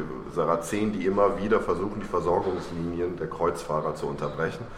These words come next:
Das klappt toll. Ich glaube, er hat gestern achtmal gespielt, a, eine Stunde oder anderthalb teilweise sogar.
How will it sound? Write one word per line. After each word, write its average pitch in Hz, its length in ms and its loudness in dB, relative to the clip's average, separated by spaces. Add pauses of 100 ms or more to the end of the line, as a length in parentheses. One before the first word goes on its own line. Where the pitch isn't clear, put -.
(160)
Das - 120 -4
klappt - 280 2
toll. 87 280 8
Ich - 80 4
glaube, 90 160 6
er 87 60 6
hat 80 80 0
gestern 104 320 4
achtmal 98 600 6
gespielt, 104 600 0
a, 90 300 8
eine - 100 -2
Stunde 113 600 2
oder 92 220 4
anderthalb 90 480 2
teilweise 78 420 0 (120)
sogar. 82 260 2